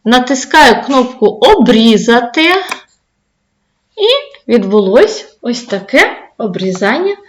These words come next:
нашого малюнку. Тепер я хочу зберегти свою роботу. Для цього натискаю кнопку «Файл» у верхньому лівому куточку,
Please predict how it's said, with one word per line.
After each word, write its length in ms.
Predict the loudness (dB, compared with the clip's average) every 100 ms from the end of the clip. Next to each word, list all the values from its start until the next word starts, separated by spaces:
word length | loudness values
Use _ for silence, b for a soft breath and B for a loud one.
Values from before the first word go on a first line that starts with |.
| _ -6
нашого 540 | -4 -4 -6 -6 -4
малюнку. 560 | -4 -6 -10 -16 -18 -20 B B -12
Тепер 240 | 0 4 4
я 80 | 2
хочу 260 | 0 0 -2
зберегти 680 | 0 0 2 -2 -2 -2
свою 480 | -2 -6 -4 -2 -2
роботу. 520 | -4 -6 -10 -14 -16 _ B B B 0
Для 140 | 0
цього 380 | 2 2 2 2
натискаю 720 | -2 -2 -4 -2 0 2 0
кнопку 460 | -2 -4 -6 -10 -14
«Файл» 680 | -6 0 2 2 2 -2 -6
у 120 | -4
верхньому 720 | 0 0 -2 -10 -12 -10 -12 b b -4
лівому 420 | -2 0 -2 -4 -6 -6
куточку, 800 | -6 -2 -2 -4 -10 -14 -14